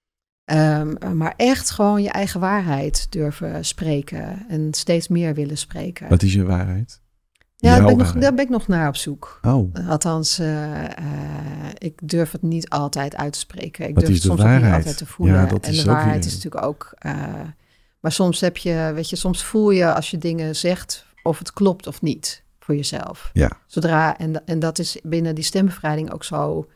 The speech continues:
Speaker 1: belangrijk. Je lijf is zo'n ongelofelijke bron van, van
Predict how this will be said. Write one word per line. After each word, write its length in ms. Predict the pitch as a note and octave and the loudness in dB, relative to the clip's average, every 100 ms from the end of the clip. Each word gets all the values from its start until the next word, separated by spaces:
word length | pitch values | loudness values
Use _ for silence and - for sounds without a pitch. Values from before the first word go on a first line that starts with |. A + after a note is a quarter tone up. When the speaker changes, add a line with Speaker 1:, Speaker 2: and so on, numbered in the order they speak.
| _ _ _ _ - | _ _ _ _ -2
Speaker 1:
belangrijk. 540 | D#3 D#3+ E3 E3 D#3 | 4 4 4 0 -2
Je 200 | F3+ D#3+ | -2 -2
lijf 520 | D#3+ E3 F3+ G3+ G3+ | 0 0 2 2 2
is 380 | - E3+ - - | -4 -4 -4 -2
zo'n 480 | F3 F3 G3 G3 F3+ | 2 4 4 2 -2
ongelofelijke 1300 | E3 F#3+ - F3 E3 E3 E3+ D#3 - D3+ D3+ D3+ D3+ - _ _ _ _ _ _ _ | -2 -2 -2 -4 -2 -4 -8 -10 -6 -6 -6 -8 -10 -14 _ _ _ _ _ _ _
bron 560 | D3 E3 D#3+ F#3 F3+ E3 | 0 2 4 4 2 0
van, 500 | - D3+ D3 D3 D3 | -2 -4 -2 -4 -6
van 440 | - D3 C#3+ - | -8 -8 -6 -8